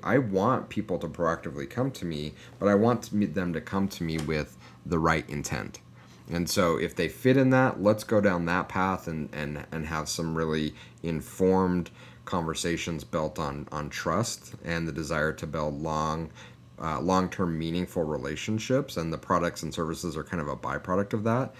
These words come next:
If they're coming to me and it's lazy, they haven't done any research, they, it's, it's clear they don't care about me, they're just trying to generate a lead, close a sale, for me, it's an easy,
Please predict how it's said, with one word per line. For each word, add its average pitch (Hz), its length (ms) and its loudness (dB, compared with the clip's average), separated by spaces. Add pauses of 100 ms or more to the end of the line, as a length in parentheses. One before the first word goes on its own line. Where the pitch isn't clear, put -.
(440)
If 131 220 8
they're 135 120 12
coming 104 340 4
to - 120 -2
me 95 260 2
and 78 220 -4
it's - 160 -10
lazy, 101 520 4
they 85 120 0
haven't 73 240 -4
done 71 160 -4
any 67 160 -4
research, 101 600 2
they, 76 240 -4
it's, - 280 -10
it's - 200 -8
clear 107 280 2
they 98 120 4
don't 78 180 -2
care 110 220 4
about 101 240 6
me, 95 160 4
they're 85 140 2
just 76 220 -6
trying 82 280 -2
to - 100 -6
generate 67 380 -6
a 67 60 -4
lead, 107 540 6
close 78 280 -4
a 80 80 -6
sale, 101 520 6 (420)
for - 220 -2
me, 95 460 2
it's 92 200 -2
an - 100 -6 (140)
easy, 110 540 6